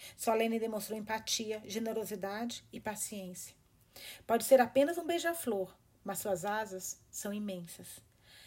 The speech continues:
Se ela mudar de opinião, pode ligar para ele. Sabe onde encontrá-lo. Solene está um pouco atordoada.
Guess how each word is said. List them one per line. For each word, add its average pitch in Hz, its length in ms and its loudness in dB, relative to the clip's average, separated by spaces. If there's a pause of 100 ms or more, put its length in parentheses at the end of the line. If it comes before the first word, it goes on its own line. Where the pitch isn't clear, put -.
(120)
Se - 180 0
ela 240 180 6
mudar 220 240 2
de 208 80 -4
opinião, 214 640 -6
pode 226 220 2
ligar 220 300 -2
para 226 160 -8
ele. 180 340 -6 (200)
Sabe 208 320 -2
onde 202 120 -8
encontrá-lo. 185 600 -12 (1400)
Solene 220 520 -4
está 247 180 -2
um 240 80 2
pouco 233 260 -4
atordoada. 214 800 -4